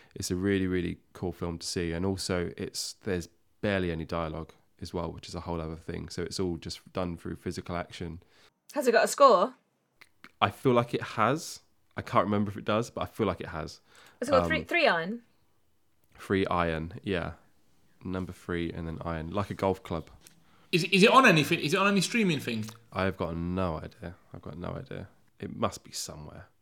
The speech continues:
Speaker 1: Yeah, I've got it
Speaker 3: Yeah.
Speaker 1: on D V D. That's how I got it. Um,
Speaker 2: Oh,
Speaker 1: but
Speaker 2: yeah,
Speaker 1: yeah.
Speaker 2: it says it does have a score by an artist called Sylvian,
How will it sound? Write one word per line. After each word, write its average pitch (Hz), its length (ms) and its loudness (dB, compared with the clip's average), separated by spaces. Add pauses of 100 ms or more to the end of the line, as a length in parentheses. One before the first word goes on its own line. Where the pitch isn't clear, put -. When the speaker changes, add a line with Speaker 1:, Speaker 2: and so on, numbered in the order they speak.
(420)
Speaker 1:
Yeah, 82 220 -6
I've 101 180 2
got 90 140 0
it 82 80 -2
Speaker 3:
Yeah. 107 60 -4
Speaker 1:
on 101 40 -8
D 80 140 -6
V 78 100 -8
D. 80 160 -6
That's 80 240 -10
how 80 120 -10
I 76 40 -10
got 78 160 -10
it. 78 100 -12 (600)
Um, 78 320 -8 (920)
Speaker 2:
Oh, 285 380 -6
Speaker 1:
but - 80 -2
Speaker 2:
yeah, 269 80 0
Speaker 1:
yeah. - 60 -2
Speaker 2:
it - 40 -6
says 349 140 2
it 339 140 -2
does 320 180 4
have 247 220 4
a 214 200 8
score 185 520 0
by 196 420 2 (220)
an 214 100 0
artist 214 320 -2
called 208 300 -2 (120)
Sylvian, 240 640 2